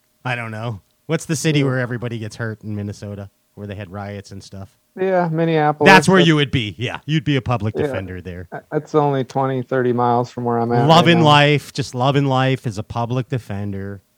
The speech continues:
Speaker 1: getting all
Speaker 2: Right.
Speaker 1: wild. Eating s-,
Speaker 2: Underappreciated.
Speaker 1: eating Starbucks and Chipotles and stuff <laughs> like that.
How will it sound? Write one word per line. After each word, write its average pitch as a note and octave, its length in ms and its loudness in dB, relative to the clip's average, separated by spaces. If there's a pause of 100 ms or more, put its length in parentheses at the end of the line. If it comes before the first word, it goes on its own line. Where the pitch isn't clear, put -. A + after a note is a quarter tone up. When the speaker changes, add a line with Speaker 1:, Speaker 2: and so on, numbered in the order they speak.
(600)
Speaker 1:
getting G#2+ 220 -10
all G#2+ 180 -6
Speaker 2:
Right. G2+ 80 -4
Speaker 1:
wild. G2+ 560 -6 (560)
Eating A2+ 200 -2
s-, B2 140 0
Speaker 2:
Underappreciated. A#2+ 960 0
Speaker 1:
eating C3 220 2
Starbucks B2 760 -2
and A2 120 -6
Chipotles A#2 1000 -8
and D#2+ 340 -18
stuff G3+ 400 6
<laughs> - 0 -
like D#3+ 340 2
that. D3 520 4